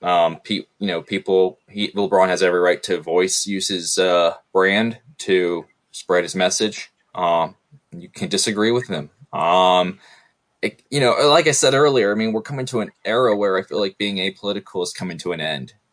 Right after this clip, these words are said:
Uh, just being, like, at least perf-, in the public spotlight or the public sphere. Um,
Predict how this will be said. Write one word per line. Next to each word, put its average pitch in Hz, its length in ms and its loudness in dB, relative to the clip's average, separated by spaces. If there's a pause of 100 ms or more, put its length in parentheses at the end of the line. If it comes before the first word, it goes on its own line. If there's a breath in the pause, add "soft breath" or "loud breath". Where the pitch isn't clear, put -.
(140)
Uh, 73 180 2
just - 260 -6
being, 87 300 -2 (220)
like, 90 200 0
at 92 140 4
least - 380 0
perf-, - 220 -8 (120)
in 90 220 -4
the 80 80 -8
public 92 580 -6
spotlight 76 680 2
or 76 180 -4
the 73 100 -16
public 92 400 -2
sphere. 90 480 0 (640)
Um, 85 760 6